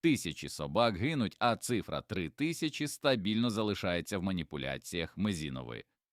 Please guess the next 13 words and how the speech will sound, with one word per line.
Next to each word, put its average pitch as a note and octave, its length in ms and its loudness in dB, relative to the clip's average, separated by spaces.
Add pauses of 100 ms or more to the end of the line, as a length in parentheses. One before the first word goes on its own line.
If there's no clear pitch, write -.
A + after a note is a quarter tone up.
(120)
Це C#3 200 2
не B2+ 120 2
благодійність, F#2+ 800 0 (120)
це B2 300 2 (260)
схема. E2+ 540 -2 (380)
Схема, A#2+ 540 2
на F2+ 120 0
якій F#2+ 280 0
наживаються B2 640 2
політики, G#2 540 0
бізнесмени A2 800 0
і G#2+ 60 0
корупціонери. A2 880 2